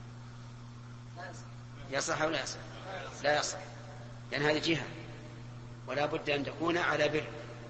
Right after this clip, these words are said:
وهذا ليس ببر. طيب، إذا كان على معين لا يشترط أن يكون على بر، لكن يشترط أن لا يكون على معصية.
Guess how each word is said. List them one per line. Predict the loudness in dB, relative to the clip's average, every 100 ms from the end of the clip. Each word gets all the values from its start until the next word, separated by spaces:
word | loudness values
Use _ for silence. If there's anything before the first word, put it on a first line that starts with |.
| -8 -6 -8 -6 4
وهذا | 8 10 10
ليس | 8 8 4
ببر. | 2 -4 -6 -8 -10 -12 -10 -10 -12 -12 -12 -12 -12 -12 0
طيب، | 4 4 0 -8 -10 -10 -12 -12 -12 -12 -12 -12 -12 -12 -12 -4 2
إذا | 6 8
كان | 10 10
على | 10 8 6
معين | 6 4 4 0 -2 -6 -10 -10 -12 -12 -12 -12 -12 -12 -12 -10 4
لا | 8 8
يشترط | 8 6 4 4
أن | 2
يكون | 0 0
على | 2 2 0
بر، | -4 -8 -10 -10 -12 -12 -6 2
لكن | 2 4
يشترط | 0 2 4 4 4
أن | 2
لا | 4
يكون | 2 2 4
على | 4 4
معصية. | 2 0 -2